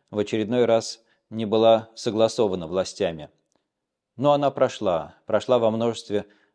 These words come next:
других мест. И, как я уже сказал, я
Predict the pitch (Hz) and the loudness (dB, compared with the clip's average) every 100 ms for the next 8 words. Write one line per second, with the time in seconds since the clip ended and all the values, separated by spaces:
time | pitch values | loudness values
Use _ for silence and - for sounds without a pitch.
0 | - 110 113 101 110 - 95 90 - - | -14 -4 -2 -2 -4 -6 -6 -6 -8 -14
1 | - _ _ _ _ _ _ _ _ _ | -20 _ _ _ _ _ _ _ _ _
2 | _ _ _ _ _ _ _ _ _ _ | _ _ _ _ _ _ _ _ _ _
3 | _ _ _ _ _ _ _ _ _ _ | _ _ _ _ _ _ _ _ _ _
4 | _ 127 131 123 - _ _ _ _ _ | _ 2 2 0 -12 _ _ _ _ _
5 | _ _ _ - 127 123 120 120 - 117 | _ _ _ -2 0 4 2 2 0 0
6 | 127 139 104 117 113 | 4 2 4 2 0